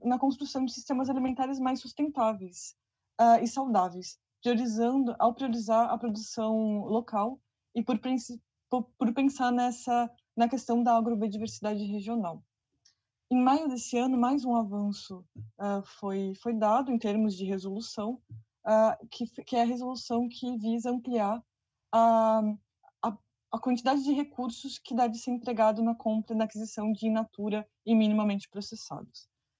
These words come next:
Essa mudança legal, as-, mais essa mudança legal,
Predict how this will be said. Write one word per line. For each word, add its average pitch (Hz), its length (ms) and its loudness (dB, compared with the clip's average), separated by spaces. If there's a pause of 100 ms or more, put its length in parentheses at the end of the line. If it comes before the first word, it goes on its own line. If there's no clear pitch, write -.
(600)
Essa 294 220 0
mudança 247 360 2
legal, 214 380 2
as-, 208 140 -6
mais 233 340 2
essa 220 220 -2
mudança 190 360 -6
legal, 208 360 0